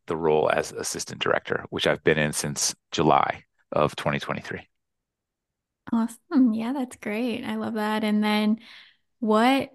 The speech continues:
Speaker 2: makes Maryland's coast so unique and also ecologically significant to, yeah, wanna conserve it?
Speaker 1: This is a great question,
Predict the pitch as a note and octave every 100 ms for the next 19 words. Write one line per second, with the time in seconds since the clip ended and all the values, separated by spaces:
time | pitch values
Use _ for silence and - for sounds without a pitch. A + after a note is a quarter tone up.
0 | _ A#3 A3+ A3+ - A3+ G#3+ G#3+ G#3+ G#3+
1 | G#3+ - - A#3+ A3+ - G#3 G#3 G3+ G3+
2 | G3+ G3+ G3+ G#3 G3 G3 - G#3 G#3+ G#3+
3 | G#3 G3+ G3+ - G#3+ G#3 G#3 G3+ G#3+ G#3+
4 | G#3 G3+ - A3 G3+ G3+ G3+ G#3+ G3 G3+
5 | - - G3+ G3 G3 G3 - _ - _
6 | - A#3 B3 G#3 G#3 G#3 A#3+ A3+ A3 A3+
7 | - - - _ _ _ _ _ _ _
8 | _ _ _ - G#2 B2+ G2+ G2+ - F2
9 | - G2+ A2